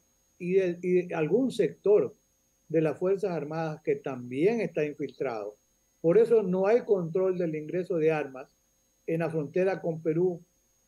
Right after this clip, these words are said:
en el puerto que dijimos la última vez con usted, es la puerta giratoria para el ingreso de armas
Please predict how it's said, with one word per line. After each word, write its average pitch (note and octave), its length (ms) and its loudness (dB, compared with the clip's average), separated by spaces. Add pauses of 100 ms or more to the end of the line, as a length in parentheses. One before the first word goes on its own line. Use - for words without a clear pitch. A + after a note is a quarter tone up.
(140)
en E3+ 160 -4
el E3+ 180 0
puerto F3+ 460 2
que D#3+ 140 0
dijimos F3 340 -2
la D#3+ 120 -2
última E3 460 -6
vez E3 140 -2
con D3+ 160 -14
usted, D#3+ 400 -4 (380)
es D#3+ 80 0
la D#3+ 160 -2
puerta F3 320 0
giratoria D#3+ 600 -2
para D3 160 -4
el C#3 120 -8
ingreso E3+ 400 -4
de E3+ 140 0
armas E3+ 500 -4